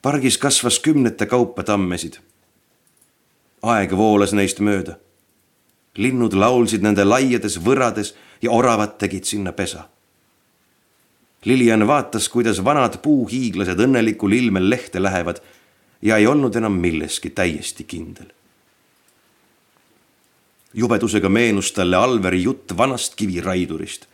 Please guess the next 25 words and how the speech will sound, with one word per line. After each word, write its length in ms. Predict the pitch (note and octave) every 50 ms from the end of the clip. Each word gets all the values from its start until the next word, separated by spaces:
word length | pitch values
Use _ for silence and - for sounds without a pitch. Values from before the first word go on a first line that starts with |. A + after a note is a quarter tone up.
| _ _ _ _ _ _ _ _ - - _
kes 160 | - G2+ - -
tundis, 320 | C#3 C3+ B2+ A2+ G#2 G2
et 160 | G#2 G2+ -
mõned 320 | G#2 B2 C3+ C#3 B2 - -
kivitükid 640 | - A#2+ B2 B2+ A#2+ G#2 G#2+ G2+ - - G2 - - G#2+
olla 260 | G#2 G#2 G2+ F#2+ F#2+
kuidagi 520 | F#2+ - A2 G2 G2+ G2 - F#2+ F#2 F2+ - _ _ _ _ _ _ _ _ _ _
elusad. 680 | - G2+ G2 E2 C#2+ - D2 - - F2 - - - _ _ _ _ _ _ - - _ _ _ _ _ _ -
Ja 60 | G2 -
teistsuguse 720 | A#2+ A2+ G2 - - - - - G2 - - - - F#2+ - -
koega. 500 | A2 G2 E2 D#2+ E2+ - - - - - _ _ _ _ _ _ _ _ _ _ _ _ _ _ _ _ _ _ _ _ _ _ _ _ _ _ _ _ _ -
Kui 120 | G#2+ F2+ -
kivi 320 | - D#3 D3+ B2 G2+ F2 E2
võis 320 | F2 A2 A2 G2 F#2 - -
inimeseks 560 | A#2+ C#3+ C3+ A#2 G#2 G2 - F#2 - - - G2
muutuda 540 | F#2 F2+ E2+ E2 - - E2 D#2+ E2 E2 - _ _ _ _ _ _ _ _ _ - - -
ja 80 | - -
inimene 520 | C#3 D3+ D3+ C#3 G#2+ F2+ E2+ E2+ E2+ E2
kiviks, 600 | - - C3 C#3 C3+ - - - - - - - _ _ _ _ _ _ _ _ _ _ _ _ _
siis 240 | - - A#2+ A2 - -
ükskõik 440 | - - - - E3 E3 - - -
kummast 540 | - F#3 F3 C3+ G2+ F2 E2+ - - - G2+
need 260 | G2+ A2 A2 G2+ - -
tükid 320 | - - - - F#2 - -
siis 320 | - - A2+ G2+ F#2 -